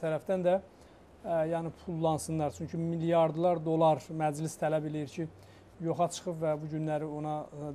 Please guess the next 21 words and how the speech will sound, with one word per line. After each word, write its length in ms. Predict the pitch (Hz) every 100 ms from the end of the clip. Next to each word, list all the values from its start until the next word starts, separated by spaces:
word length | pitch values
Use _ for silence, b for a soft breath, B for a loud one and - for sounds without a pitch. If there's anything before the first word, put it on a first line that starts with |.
| 147
cavabdeh 560 | 151 147 139 160 123 -
də, 140 | 147 135
bu 160 | 147
günə 160 | 151 151
qədər 320 | 147 147 139
də 120 | 143 151 147 139
kimsə 320 | - 151 160 -
tapılmır, 400 | 135 170 156 147 165
yoxdur. 320 | 185 - 196 - b b b b -
E, 160 | 208 175 170 165
yəni, 240 | 196 208 190 202 - - - - - -
mən 160 | 214 208
istərdim 320 | - 226 214
bu, 220 | 196 185
e, 220 | - 180 170 165 - - - 190
yaranmış, 680 | 190 190 190 208 - - -
yəni, 240 | 165 165
ixtilaflar 500 | 156 - 165 175 165 -
ki, 180 | 175 160
hal-hazırda 800 | - 160 147 143 147 147 143 147
var, 180 | 147 131